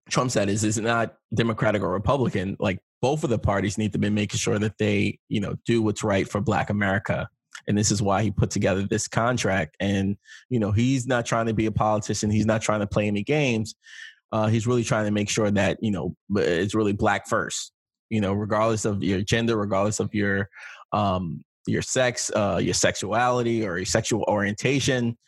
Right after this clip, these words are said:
Um, it's more of bl-, being black first and making sure that our agenda is across the board,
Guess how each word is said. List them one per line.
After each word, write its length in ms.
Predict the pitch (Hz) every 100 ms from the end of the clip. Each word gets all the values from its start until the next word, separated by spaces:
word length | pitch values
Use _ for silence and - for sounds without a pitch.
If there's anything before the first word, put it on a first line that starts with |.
| - - -
Um, 480 | 104 101 95 87 64 - -
it's 260 | 107 -
more 300 | 110 110 107
of 100 | 104 - 113
bl-, 240 | 110 107
being 320 | 107 107 101
black 420 | 104 101 90 82
first 420 | - 107 92 76 104
and 80 |
making 160 | 101 101
sure 200 | - 101
that 180 | 80 -
our 220 | 92 104
agenda 340 | 101 104 104 98
is 200 | 98 -
across 420 | - 101 92 -
the 100 | 104 -
board, 480 | 123 117 98 98